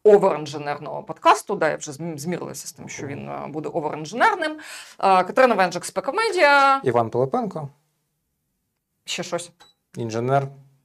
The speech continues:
Speaker 2: Цього вистачить.
Speaker 1: Цього вистачить.
Speaker 2: <laughs>
Speaker 1: Да, е, всіх з Днем Незалежності, бо сьогодні двадцять четверте серпня. Вітаємо. Говорити будемо, правда, абсолютно недотично до дня.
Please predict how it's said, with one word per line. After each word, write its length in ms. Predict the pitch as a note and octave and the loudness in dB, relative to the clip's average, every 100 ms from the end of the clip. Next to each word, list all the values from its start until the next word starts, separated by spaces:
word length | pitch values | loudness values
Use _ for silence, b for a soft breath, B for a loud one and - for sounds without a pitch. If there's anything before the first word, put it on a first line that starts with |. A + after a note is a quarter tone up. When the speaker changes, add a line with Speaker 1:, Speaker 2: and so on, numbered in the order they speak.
| _ _ _ - A#2+ A2 A2 A#2+ | _ _ _ -18 -16 -14 -18 -6
Speaker 2:
Цього 240 | C3+ A2+ | -2 -2
вистачить. 540 | G2 - - C#3+ - _ _ _ | -2 -8 -12 -12 -18 _ _ _
Speaker 1:
Цього 200 | - A3 | 0 2
вистачить. 440 | D3 D3 - - - C3 - F#3+ | 2 -4 -14 -10 -6 0 2 2
Speaker 2:
<laughs> 360 | F#3+ - D#3+ | 2 -2 -2
Speaker 1:
Да, 280 | F3+ A#3 - G3+ G3 | 4 6 6 6 6
е, 40 | |
всіх 240 | G3+ F#4 C#4 | 6 4 4
з 40 | |
Днем 220 | G#3+ F#3 | 0 -2
Незалежності, 600 | F3+ F#3 B3 A#4+ F#4+ - A#3 | -2 4 4 4 -2 -6 -6
бо 400 | F3 F3 D#3+ D3+ | -2 0 0 -2
сьогодні 400 | - F#3+ D#3+ - _ _ | -6 -8 -8 -12 _ _
двадцять 380 | D#3+ C#3+ D3 - | -4 -4 -4 -10
четверте 380 | - - - - | -12 -10 -10 -2
серпня. 680 | F4+ G#4 - B3+ B3 A#3 - _ _ _ _ _ _ _ _ - | 2 2 2 0 2 0 -8 _ _ _ _ _ _ _ _ -16
Вітаємо. 1200 | F3+ F3 A3+ C4+ C4 B3+ A#3+ A#3+ A#3+ A#3 A#3 - - _ _ | -14 0 6 6 6 4 4 6 6 6 4 0 -12 _ _
Говорити 400 | F#3 A3 A#3 F#3 | 2 6 6 4
будемо, 640 | F3+ E3+ E3 E3 E3 D#3+ D#3+ | -4 -4 -4 -2 0 0 0
правда, 260 | E3+ D#3+ D#3+ | -2 0 2
абсолютно 680 | B3 - E3 D3 D3 D#2+ - _ _ _ _ _ _ _ | 0 0 -4 -4 -6 -8 -10 _ _ _ _ _ _ _
недотично 600 | G3+ G#3+ F3 D#3 - E3 | 2 4 2 -4 -10 -8
до 100 | E3 | -8
дня. 220 | A3 A4+ | -4 -4